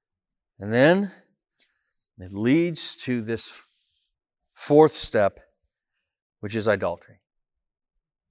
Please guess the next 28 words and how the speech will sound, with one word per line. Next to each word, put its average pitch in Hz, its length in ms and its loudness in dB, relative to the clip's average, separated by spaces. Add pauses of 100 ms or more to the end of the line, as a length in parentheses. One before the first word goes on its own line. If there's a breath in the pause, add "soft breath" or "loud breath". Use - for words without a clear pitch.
(100)
In 101 100 -8
verse 123 180 2
twenty-three, 120 400 0
second 147 260 0
half 127 80 2
of 113 40 -8
verse 120 160 -6
twenty-three. 110 380 -6 (520 soft breath)
So 127 100 -4
the 117 60 -2
first 151 220 4
half 139 120 6
of 127 100 -6
verse 131 180 0
twenty-three, 123 320 -4
it 107 60 -2
talks 120 240 0
about 117 220 -4
the 107 120 -6
idea 110 340 -2
that, 104 200 -2 (360 soft breath)
uh, 107 100 -4
that 107 160 -4
he 107 60 -4
exchanged, 127 920 0 (340)
uh, 117 120 0 (120)
g-, 113 200 -6
the, 110 540 -6